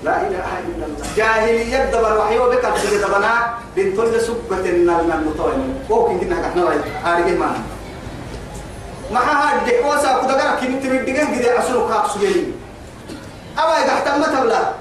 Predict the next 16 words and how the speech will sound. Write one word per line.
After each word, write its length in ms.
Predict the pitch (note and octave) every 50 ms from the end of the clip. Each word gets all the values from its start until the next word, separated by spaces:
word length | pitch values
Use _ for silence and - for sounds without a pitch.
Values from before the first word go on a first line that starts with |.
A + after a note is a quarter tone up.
| - - - - - - -
عندهم 240 | C#4+ C#4+ C4 C#4+ C4+
أصله 340 | C4 B3 - C4+ C4+ C4 A#3
بيار 260 | G#3+ C4+ D4 D4+ - A3+
كده 120 | C4 C4 C4
ما 100 | C4 B3+ -
تبلا. 260 | D3+ C#3 - - - - - - - - - - - - - - - - - - - - - - - - - - - - - - - - - - - - -
والله 680 | G3+ A3+ B3 B3 B3 B3+ B3 B3 B3 C#4 C#4 - - - - -
تككو 480 | C#4+ D4+ D4 - - C4+ B3+ B3 B3+ A#3+ A#3 A#3
بكاتك 520 | A#3 - - - - A3+ A3 - - - A3+
كي 300 | - - C4 B3+ A#3+ A#3
توي 200 | B3+ B3 B3 A#3+
سلة 260 | A#3+ A3+ A3+ G#3+ G3+ G3+
تنجرام. 440 | G#3+ F#3+ F3+ F3+ F#3 F#3 F3+ F3+ - - -
هني 220 | G3 G3 A3 A3+ A3 - - - -
تلعب 260 | G#3+ G#3+ G#3+ G#3+ A3 G#3+ G#3 G#3 A3+
تككو 400 | A3 A3 - E3 E3+ E3 E3+